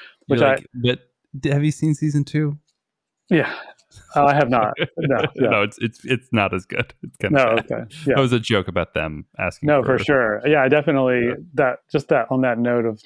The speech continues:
Speaker 2: this i-, idea of, like, you know, there is some truth. I think, you know, people want,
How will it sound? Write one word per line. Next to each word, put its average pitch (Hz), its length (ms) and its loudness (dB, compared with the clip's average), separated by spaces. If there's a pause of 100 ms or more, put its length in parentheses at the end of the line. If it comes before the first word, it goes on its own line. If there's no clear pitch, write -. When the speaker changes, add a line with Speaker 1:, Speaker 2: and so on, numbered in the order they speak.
Speaker 2:
this 120 300 -4
i-, 120 200 0
idea 123 280 2
of, 110 60 -4
like, 113 260 -4 (840)
you 143 80 2
know, 131 120 2
there 135 160 2
is 156 180 2
some 143 220 2
truth. 139 360 0
I 120 120 2
think, 120 300 -2
you 131 80 0
know, 117 120 2
people 127 560 -2
want, 117 280 -2